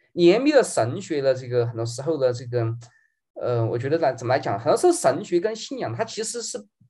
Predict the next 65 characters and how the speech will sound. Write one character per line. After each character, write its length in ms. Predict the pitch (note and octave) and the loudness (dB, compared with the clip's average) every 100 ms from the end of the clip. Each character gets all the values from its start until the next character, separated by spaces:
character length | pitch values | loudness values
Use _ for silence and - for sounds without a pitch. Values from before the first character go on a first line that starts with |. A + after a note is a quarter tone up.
| _ | _
不 180 | D#4+ A3 | 2 4
完 200 | B2 E3+ | 2 0
全 360 | E3 D3+ - - | -2 -2 -6 -10
同 260 | - A#2 | -4 -4
步 220 | A#2 C#4 - | -2 -6 -6
的。 220 | - - _ _ _ _ _ - | -8 -14 _ _ _ _ _ -4
很 100 | A3+ | 0
多 80 | D4 | 4
时 60 | |
候 40 | D#4+ | 4
我 20 | |
们 60 | C#4 | 4
神 220 | D#3 - | 0 0
学 80 | C4 | -2
中 160 | C#4 | -4
想 240 | C#4 - F#2+ | -2 -2 -2
了 80 | |
一 40 | C#3+ | -4
些 100 | G#3 | -2
问 260 | B3+ D#4 B3 | 0 -2 -4
题 140 | - | -6
呢， 160 | C3 C#3 - - | -4 -4 -6 -2
我 120 | - | 0
们 100 | D#3 | 2
对 80 | A#3 | 0
世 220 | A#3+ - | -2 -4
界 160 | - B3+ | 0 2
的 100 | F3+ | 2
建 260 | - B3+ A3+ | 2 -2 0
立 120 | F3 | 0
一 160 | C#3 | -2
套， 140 | D3 E3+ | -8 -12
一 60 | |
套 140 | C#3 F#3+ | -4 -2
认 260 | A3 A#3 | 0 -2
知 120 | F3 F3 | 0 2
的 100 | D#3 | 2
图-， 300 | - A#2 B2+ D3 | 0 -8 -6 0
认 220 | B3+ B3 F3 | 2 2 -2
知 160 | F#3 | -2
的 100 | E3+ | 0
这 140 | B2+ F3+ | 0 0
样 80 | |
一 40 | E3 | -2
种 140 | C#3 | -4
想 260 | C#3 G#2 B2 | -4 -6 -2
法， 140 | C3+ | -4
跟 100 | B2 | -2
我 60 | G#3+ | -2
们 80 | C3+ | -4
生 180 | A3 A3+ | -4 -6
活 100 | C#3+ | -6
其 160 | C#3+ | -6
实 160 | E3 F3+ - - _ | -8 -10 -12 -20 _
我 160 | - C#3+ | 0 4
觉 140 | D#3 | 6
得 80 | G#3 | 4
是 160 | G3+ G#3 | 2 -6
不 180 | - | -6
一 60 | A3 | -2
定 100 | F#3+ | 2
完 180 | A2+ B2 | 2 0
全 240 | C#3 B2+ | -4 -6
一 120 | A#2 | -6
样， 280 | A#2+ A2+ A#2 | -4 -4 -6